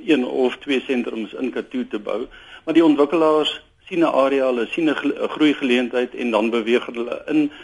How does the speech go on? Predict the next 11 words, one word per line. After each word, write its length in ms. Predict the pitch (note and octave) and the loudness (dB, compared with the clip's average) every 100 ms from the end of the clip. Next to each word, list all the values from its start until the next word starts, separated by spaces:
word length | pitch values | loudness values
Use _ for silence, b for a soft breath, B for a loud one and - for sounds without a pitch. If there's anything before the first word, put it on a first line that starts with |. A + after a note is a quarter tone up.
| B B | B B
en 120 | - A#2 | -4 0
dan 200 | A2+ A2 | 0 -2
kry 160 | B2 A#2+ | -4 -2
jy 60 | A#2 | 0
baie 240 | G#2+ G#2+ | 0 0
maal, 340 | A2+ G#2+ G2+ G2+ B B B | 0 0 -2 -4 B B B
uh, 320 | G2+ G2 F#2+ - - | -6 -6 -6 -4 0
oorvleeling 720 | B2+ A2+ - C#3 C3+ C3 B2+ | 0 0 2 4 4 0 -2
van 220 | C3 A#2 | -4 -2
winkelsentrums 880 | A2+ A2+ A#2 B2 A2 A#2 A2+ G#2+ - | -2 -4 -6 -6 -6 -6 -6 -8 -10
en, 380 | A2+ G#2 G#2 | -8 -6 -6